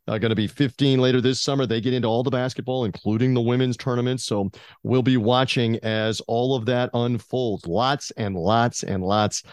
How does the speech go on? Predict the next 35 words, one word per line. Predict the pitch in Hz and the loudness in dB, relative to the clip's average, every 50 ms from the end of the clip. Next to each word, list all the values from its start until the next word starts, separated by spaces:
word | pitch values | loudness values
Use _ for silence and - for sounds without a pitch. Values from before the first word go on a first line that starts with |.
| - - _ _ _ | -20 -20 _ _ _
of | 107 101 95 80 | -2 -2 -2 0
hoops. | - 120 135 117 92 - - - | 2 2 4 4 2 0 -2 0
We | 117 123 | 0 0
continue, | - - 123 117 - - 156 160 165 170 175 196 202 - - - - - - _ - | 2 2 2 2 2 2 4 4 6 6 6 4 4 2 -4 -12 -20 -20 -8 _ 0
uh, | 120 123 117 | 0 0 2
for | - 139 135 | 2 0 0
a | 127 | 0
few | - - 156 170 | 0 0 0 0
more | 175 165 175 165 | 2 2 2 2
minutes | 160 160 165 160 - | 2 2 0 -2 -2
going | - 151 151 147 | -2 -2 0 0
over | 147 156 175 208 202 | 0 0 0 0 0
the | 185 170 139 | 0 0 0
hoops | 156 170 175 190 170 - 160 | 0 -2 -2 -2 -4 -4 -4
and | 139 | -2
the | 131 135 | -2 -2
other | 147 170 170 | -2 -2 -4
sports | - - - 160 170 165 - - | -6 -6 -6 -4 -4 -4 -4 -4
as | 147 110 | -6 -4
well | 120 147 151 151 151 160 180 190 - _ _ _ _ _ _ _ | -2 -2 0 0 0 0 -2 -2 -4 _ _ _ _ _ _ _
here, | - 151 160 160 165 165 160 151 | -6 -2 -2 0 2 2 2 2
uh, | 135 170 135 - 131 131 | 2 2 2 2 0 -2
Phil. | - - - 170 175 175 | -2 -2 -2 0 0 0
And | 151 147 143 139 | 0 0 2 2
what | 156 196 | 2 2
about | 202 208 196 - | 2 0 -2 -2
the | 190 170 170 180 | -2 0 0 0
N | 196 190 | -2 -2
B | 165 175 160 151 156 160 | -2 -2 0 0 0 0
A? | 170 165 151 131 120 120 123 131 - _ _ _ _ _ _ | 0 0 0 -2 -2 -2 -4 -4 -6 _ _ _ _ _ _
Because | - 143 135 - 151 143 139 131 - | -4 -4 0 2 4 4 4 4 2
the | 139 131 131 160 | 2 2 4 2
N | 180 | 2
B | 170 185 180 170 170 | 2 2 2 2 2
A | 170 165 165 160 156 143 | 2 2 2 0 0 -2